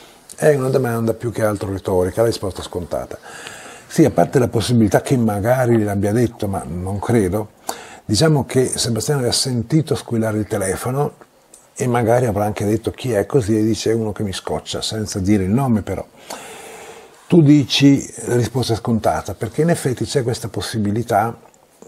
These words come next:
che se qualcuno che lo importuna, diciamo, sentimentalmente essere gentili, molte donne non vogliono far preoccupare il marito, mettiamola così, e spiegare perché in passato ha dato il numero a quest'uomo,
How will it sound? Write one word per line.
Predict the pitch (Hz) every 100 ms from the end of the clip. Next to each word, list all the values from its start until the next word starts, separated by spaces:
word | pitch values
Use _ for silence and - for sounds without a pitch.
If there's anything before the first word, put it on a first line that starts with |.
| - - - -
che | 123
se | - 147
qualcuno | 131 95 135 117
che |
lo | 107
importuna, | 104 98 104 - 135 120
diciamo, | 85 - 120 98
sentimentalmente | - 143 - 127 113 117 123 117 95 98
essere | 95 - 95
gentili, | 82 110 101 101 92 131 135 - - - - - - - _ _ _
molte | - 196 143 180
donne | 147 127 131
non | 151 123
vogliono | 120 120 123 123 117 - _ _ _ _ -
far | - - -
preoccupare | 117 - - 104 92
il |
marito, | 90 98 92 -
mettiamola | 95 87 95 87 90 -
così, | - - - _ _ _ - - - -
e | - 117
spiegare | - 143 113 107 113
perché | - 92 110
in | 101
passato | 101 - 104 95
ha | 95
dato | 85 87 92
il |
numero | 85 90 87 85
a |
quest'uomo, | - - 139 113 76